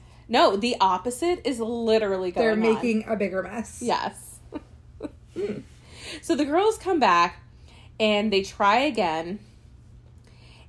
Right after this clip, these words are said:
Speaker 1: And Bluey says that it isn't fair. And I know we just talked about the previous line being really good.
Speaker 2: Mm-hmm.
Speaker 1: But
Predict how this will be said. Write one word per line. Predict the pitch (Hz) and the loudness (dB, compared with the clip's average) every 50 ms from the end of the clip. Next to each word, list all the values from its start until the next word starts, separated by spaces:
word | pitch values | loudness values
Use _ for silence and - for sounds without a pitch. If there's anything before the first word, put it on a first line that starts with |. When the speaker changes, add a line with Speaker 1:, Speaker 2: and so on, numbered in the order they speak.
| - - | -4 -2
Speaker 1:
And | 220 214 208 202 202 202 208 202 202 | 2 2 2 2 2 0 -2 -6 -6
Bluey | - 208 226 240 254 277 277 | -2 -2 -2 0 0 -2 -4
says | 269 - - 220 202 190 185 180 175 175 170 170 180 - - - - - - - - - - - - - - - - | -4 -2 -2 0 2 2 2 2 0 -2 -4 -6 -8 -12 -16 -18 -18 -20 -20 -20 -20 -20 -20 -20 -20 -20 -20 -20 -18
that | 196 190 - 214 196 196 | -18 -2 0 2 2 2
it | 190 - - | -2 -2 -2
isn't | 208 202 190 214 196 - - - - - - | -2 -2 -2 -2 -6 -8 -12 -18 -20 -14 -2
fair. | - 220 175 - - - - - - 190 - - - - - - | 0 0 0 0 -2 -8 -12 -14 -16 -16 -18 -20 -20 -16 -6 -2
And | 220 220 | 0 0
I | 214 | 2
know | 214 233 233 226 233 240 | 2 2 4 4 4 4
we | 269 262 | 4 2
just | 311 339 330 - | 0 -2 0 -2
talked | 294 269 262 - | -4 -4 -4 -2
about | 247 226 208 202 190 - - | -2 2 2 2 2 0 -2
the | 214 | -6
previous | 208 - - - - 247 233 226 220 247 269 262 - - | -8 -8 -12 -10 -6 -4 -4 -2 -2 -2 -4 -4 -6 -6
line | 202 190 180 170 160 160 151 165 185 196 - - - 190 | -4 -4 -4 -4 -4 -6 -6 -8 -8 -10 -12 -16 -14 -6
being | 196 196 185 190 175 175 | -4 -4 -4 -4 -6 -8
really | 175 175 170 175 196 220 | -6 -4 -4 -2 0 0
good. | 226 180 - - 104 160 196 | 0 0 0 0 -2 -4 -4
Speaker 2:
Mm-hmm. | 202 202 190 180 165 165 170 196 202 - - - - - - - - - - - - - - - | -4 -4 -4 -4 -8 -8 -12 -12 -14 -14 -20 -20 -20 -20 -20 -20 -20 -20 -20 -20 -20 -20 -4 2
Speaker 1:
But | 285 294 254 196 180 160 - - - | 4 6 6 6 6 4 2 -4 -12